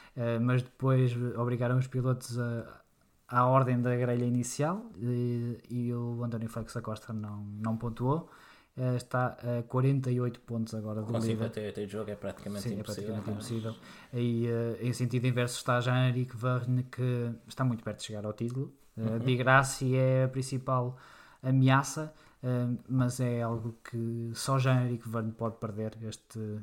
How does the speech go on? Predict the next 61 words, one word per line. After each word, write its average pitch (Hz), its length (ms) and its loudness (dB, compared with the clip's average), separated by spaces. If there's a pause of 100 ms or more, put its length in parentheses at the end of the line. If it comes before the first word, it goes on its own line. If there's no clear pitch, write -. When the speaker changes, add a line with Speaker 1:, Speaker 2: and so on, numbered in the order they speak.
(160)
Speaker 1:
este 131 200 -10 (420)
título 120 220 -2
Speaker 2:
Sim, 120 180 0
Speaker 1:
de 113 80 -6
Speaker 2:
na 113 240 -4
Speaker 1:
Fórmula 110 320 -2
Speaker 2:
prática 107 200 -4
Speaker 1:
E. 104 40 -6
Speaker 2:
tem, 101 240 -6
tem 104 80 -10
o, 101 320 -10
o 98 80 -4
título 101 320 -10
na 98 100 -6
mão. 95 160 -8 (300)
Speaker 1:
Sim. 113 180 -8 (400)
Na 143 120 2
IndyCar 151 520 2
tivemos 127 640 0
a 120 60 -6
vitória 139 320 2
de 139 80 4
Alexander 139 460 2
Rossi, 151 340 0
que 139 60 -8
foi 143 80 0
um 135 80 2
piloto 139 180 2
que 139 40 -8
temos 147 180 2
vindo 143 180 2
a 143 60 2
falar, 190 260 -4
Diogo, 123 320 -2
se - 140 -18
calhar 117 180 -2
Speaker 2:
Sim, 190 140 6
Speaker 1:
é 214 60 2
Speaker 2:
sim, 226 120 0
Speaker 1:
esta 196 180 0
Speaker 2:
sim. 143 60 6
Speaker 1:
malta 113 240 2
houve 107 160 -6
toda 101 220 -8
a - 20 -4
bandeira 98 300 -4
Speaker 2:
Eu 101 60 -2
acho - 20 0
Speaker 1:
amarela. 98 200 -4
Speaker 2:
que 87 60 -8
sim, 123 80 -6
Speaker 1:
Eu 127 80 -4
Speaker 2:
acho 113 140 -6
Speaker 1:
acho 104 80 -4
Speaker 2:
que 98 80 -10
está - 140 -10
Speaker 1:
que - 80 -12
sim. 104 40 -8
Speaker 2:
tudo 101 100 -8
ligado. 98 220 -10 (340)
Speaker 1:
Sim. 110 200 -8